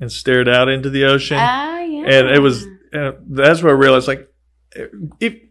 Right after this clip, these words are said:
Speaker 1: so even growing up, I was, I was close to the coast. And I never really liked getting into the salt water 'cause you come out and you feel icky. And then
Speaker 2: <laughs> Yeah.
Speaker 1: the sand gets everywhere. Uh, I think my favorite thing to do as a kid was just to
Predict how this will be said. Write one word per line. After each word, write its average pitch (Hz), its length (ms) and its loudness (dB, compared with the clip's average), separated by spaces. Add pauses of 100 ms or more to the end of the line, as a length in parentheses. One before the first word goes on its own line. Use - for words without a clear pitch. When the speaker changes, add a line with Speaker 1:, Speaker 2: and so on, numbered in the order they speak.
(120)
Speaker 1:
so 151 180 -2
even 190 180 0
growing 147 280 2
up, 127 200 -2
I 127 60 -4
was, 117 180 -4 (160)
I - 20 -4
was 123 120 -6
close 123 260 -2
to 127 60 -4
the 104 120 -8
coast. - 500 -12 (500)
And 123 180 -4
I 123 60 -2
never 151 380 4
really 131 280 2
liked 123 320 -2
getting 135 340 -2
into 135 240 -8
the 135 120 -6
salt 135 280 -2
water 139 480 0 (540)
'cause 143 120 -2
you 135 60 -6
come 202 240 -2
out 170 160 2
and 135 80 -6
you 117 120 -10
feel 127 580 0 (260)
icky. 135 360 -2 (160)
And - 100 6
then 151 80 6
Speaker 2:
<laughs> - 0 -
Yeah. 147 60 2
Speaker 1:
the 131 80 2
sand 160 760 -2
gets 131 540 2 (280)
everywhere. 117 840 -2 (520)
Uh, 117 420 0
I 131 80 0
think 135 200 -4
my 127 100 -4
favorite 160 300 0
thing 135 260 -4
to 120 60 -12
do 127 180 2
as 117 100 0
a 113 40 -10
kid 120 160 -6
was 110 160 -8
just - 220 -12
to 107 100 -18